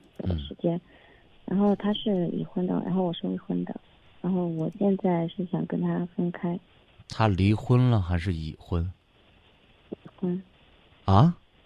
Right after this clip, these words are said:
Speaker 1: 嗯，他没有离婚。
Speaker 2: 啊，他有家庭是吧？
Speaker 1: 对。
Speaker 2: 嗯，想离开离开呗。
Speaker 1: 嗯，因为之前我问过他，我说你
Speaker 2: 嗯。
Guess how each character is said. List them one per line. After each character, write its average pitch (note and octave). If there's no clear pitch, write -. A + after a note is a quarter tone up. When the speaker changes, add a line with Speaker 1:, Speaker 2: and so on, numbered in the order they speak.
Speaker 1:
嗯， F3
他 F3+
没 F3
有 E3+
离 D#3
婚。 E3
Speaker 2:
啊， E2
他 F#2+
有 E2+
家 F#2+
庭 D2+
是 F#2+
吧？ D2+
Speaker 1:
对。 -
Speaker 2:
嗯， E2
想 F#2+
离 G#2+
开 A2
离 G#2
开 G2+
呗。 F#2+
Speaker 1:
嗯， F#3
因 G#3
为 A3
之 A3+
前 F3+
我 E3+
问 G3+
过 F3+
他， F3
我 F3
说 F3
你 E3
Speaker 2:
嗯。 F2+